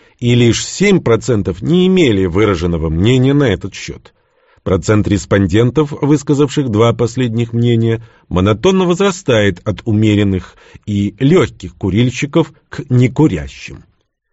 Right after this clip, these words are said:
Конечно же, очевиден тот факт, что приверженцы какого-либо поведения, в конце концов, отказывались воспринимать навязываемую им информацию, если чувствовали, что,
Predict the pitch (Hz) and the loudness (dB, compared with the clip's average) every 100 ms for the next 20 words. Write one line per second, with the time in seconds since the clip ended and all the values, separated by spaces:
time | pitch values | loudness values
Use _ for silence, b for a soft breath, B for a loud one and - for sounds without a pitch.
0 | _ _ _ - 78 87 98 98 85 92 | _ _ _ -10 -2 0 0 0 0 0
1 | 87 92 90 90 92 90 87 - 156 165 | 0 -2 -2 0 -2 -2 -4 -2 -2 -2
2 | - - - 85 120 147 139 131 127 131 | -6 -14 -12 -6 -4 -2 -4 -6 -6 -6
3 | 123 165 147 143 135 110 117 104 101 190 | -2 0 2 2 2 0 0 0 0 2
4 | 139 80 - 80 - 165 185 175 185 170 | 2 0 -6 -12 -8 -2 -2 0 -2 -2
5 | - 156 165 - 208 87 85 80 - 92 | -4 -4 -2 -2 0 -2 -4 -8 -10 -12
6 | - 120 139 131 92 101 90 92 131 131 | -6 0 2 2 0 -4 -4 0 0 0
7 | 160 175 180 180 175 - 160 151 - 160 | 0 2 2 2 0 -2 -4 -4 -2 -2
8 | 151 156 156 151 - 151 147 - 170 185 | 0 2 2 0 0 0 0 -2 -4 -4
9 | - 147 - 175 175 156 156 147 131 131 | -4 -16 -2 -2 -2 -2 0 0 -2 0
10 | 117 107 | 2 2